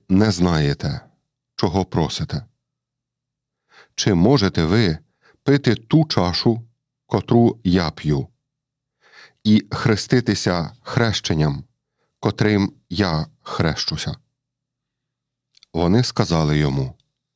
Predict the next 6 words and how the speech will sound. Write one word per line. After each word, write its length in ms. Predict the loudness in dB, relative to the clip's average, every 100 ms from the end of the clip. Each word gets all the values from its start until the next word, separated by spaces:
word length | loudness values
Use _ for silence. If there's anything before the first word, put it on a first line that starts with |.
| _ _ _ _ _ _
«Можемо». 520 | -2 0 -2 -4 -8 -10 _ _ _ _ _ _ _ _ _ _ _ _ -20 -18 -18 -20 -4
Ісус 400 | -2 2 4 4
же 180 | 4 4
відповів 520 | 2 2 2 4 2
їм: 320 | 2 0 -2 -10 _ _ _ _ _ _ _ _ _
«Чашу, 520 | -2 0 0 -2 -4